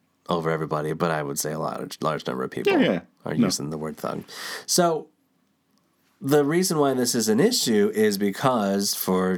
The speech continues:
Speaker 1: decades we have
Speaker 2: Mm-hmm.
Speaker 1: had a, "You're either this or you're that"
Speaker 2: Mm-hmm.
Speaker 1: mentality to
Speaker 2: Mm-hmm. It
Speaker 1: our
Speaker 2: goes l-
Speaker 1: politics and to our lives.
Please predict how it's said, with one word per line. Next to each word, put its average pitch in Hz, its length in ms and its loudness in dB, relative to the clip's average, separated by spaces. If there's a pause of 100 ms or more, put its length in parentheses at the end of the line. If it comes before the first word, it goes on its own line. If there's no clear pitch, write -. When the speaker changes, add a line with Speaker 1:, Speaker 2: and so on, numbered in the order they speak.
(160)
Speaker 1:
decades 98 640 0
we 90 180 0
have 101 100 4
Speaker 2:
Mm-hmm. 98 80 2
Speaker 1:
had 92 320 2
a, 85 480 -2 (540)
"You're 95 180 2
either 107 280 4
this 92 480 2
or 90 140 -2
you're 80 160 -4
that" 76 380 -4
Speaker 2:
Mm-hmm. 95 300 0 (200)
Speaker 1:
mentality 85 800 -2
to - 200 0 (100)
Speaker 2:
Mm-hmm. 180 180 4
It - 60 0
Speaker 1:
our 123 100 6
Speaker 2:
goes 180 160 6
l- 123 60 2
Speaker 1:
politics 98 520 2
and 90 120 -2
to 87 100 -2
our 78 120 0
lives. 101 540 0